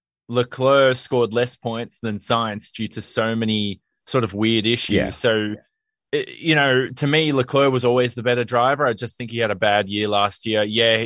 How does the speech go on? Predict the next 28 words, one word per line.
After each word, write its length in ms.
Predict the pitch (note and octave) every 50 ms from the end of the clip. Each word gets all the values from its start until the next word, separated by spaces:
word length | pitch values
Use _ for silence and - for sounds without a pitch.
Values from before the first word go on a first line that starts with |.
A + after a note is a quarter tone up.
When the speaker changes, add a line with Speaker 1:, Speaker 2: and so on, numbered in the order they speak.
| A2 -
Speaker 1:
you, 140 | A2+ A2
for 140 | A2+ - B2
example, 360 | A2+ F#2 A2 G#2 G2+ F#2 A2
Monaco 400 | G#2 G2+ G#2 G2+ G#2+ - A2+ G#2
was 140 | F#2+ F#2+ -
his 280 | - G#2+ A2 G2+ F2 - -
error, 340 | G2+ G2+ G2 G2 G2 G2 - _ _ _ _ _ _ _ -
but 140 | B2+ - -
we're 80 | C#3+
not 120 | C#3+ C#3+ -
gonna 120 | C#3 B2+
go 160 | G#2 A2 G#2+
into 180 | G#2+ G2+ - G2+
that. 120 | G2 F#2+
That's 220 | F#2+ B2+ C3 - -
last 360 | B2 A#2 A2+ A2+ A2 - -
year's 180 | A#2+ A2+ G#2+
business. 460 | - - A#2+ A2 G2+ A2+ G#2 G2+ - - _ _ _ _ _ _ _ _ _ -
Do 60 | G3
you 80 | A#3+
remember 260 | A3 G3 G#3 A3 A#3+ C4+
in 120 | A#3+ F#3+
qualifying, 720 | - - E3+ D#3+ E3 E3+ D#3+ - - C3 A#2 A2+ G#2+ G2+
though, 200 | F#2+ F#2 F2 E2+ - _ _ _ _ _ _ _ _ _ _
in 140 | A#2+ B2 D3
the 60 | F3
group 300 | D3+ C3 E3 F3 F3 F3+
chat, 300 | - - A2 F2 F2 -